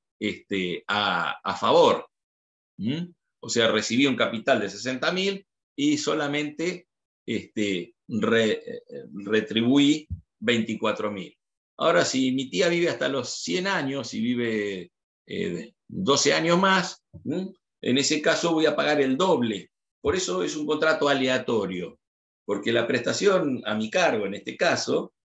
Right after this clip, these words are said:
en, en ese formato que les acabo de, de, de dar para utilizar como ejemplo, eh, va a variar de una circunstancia externa que es cuánto viva mi tía.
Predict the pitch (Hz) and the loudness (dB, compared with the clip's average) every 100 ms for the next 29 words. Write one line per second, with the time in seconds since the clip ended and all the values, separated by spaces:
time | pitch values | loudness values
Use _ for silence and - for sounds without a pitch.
0 | _ - - - 65 80 69 71 85 101 | _ -14 -14 -14 -18 -20 -20 -18 -8 -6
1 | - 90 104 110 156 147 101 90 87 87 | -6 -4 -2 2 0 0 -6 -8 -8 -8
2 | 87 101 98 92 82 - _ _ _ - | -4 -2 0 0 -2 -4 _ _ _ -14
3 | 87 82 73 - - - 87 92 131 123 | -8 -6 -6 -10 -14 -12 -4 2 4 2
4 | - 87 90 - - 110 143 185 185 202 | 0 -2 -4 -8 -2 0 0 0 4 4
5 | 175 196 220 220 _ _ _ - 180 175 | 4 4 4 2 _ _ _ -2 0 0
6 | - _ _ - 139 135 135 151 175 196 | -4 _ _ -18 -6 4 6 6 6 6
7 | 190 208 208 - _ _ - 113 131 156 | 6 4 0 -10 _ _ -12 -4 -2 0
8 | 147 151 143 147 147 170 160 165 - 185 | 0 0 -2 -4 -2 -4 -2 -6 -2 -2
9 | 196 - 156 - 170 151 139 139 127 113 | -2 -6 -6 -2 -2 0 2 2 0 -2
10 | - 71 65 | -6 -10 -12